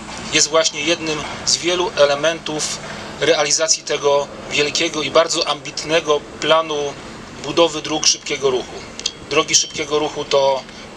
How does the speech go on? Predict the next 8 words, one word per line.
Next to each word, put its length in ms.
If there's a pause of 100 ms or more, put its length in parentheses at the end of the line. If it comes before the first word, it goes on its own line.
(100)
komfort, 640 (580)
to 300 (180)
bezpieczeństwo 920 (1200)
w 60
przewozach 680 (160)
ludzi, 380
ale 200
również 600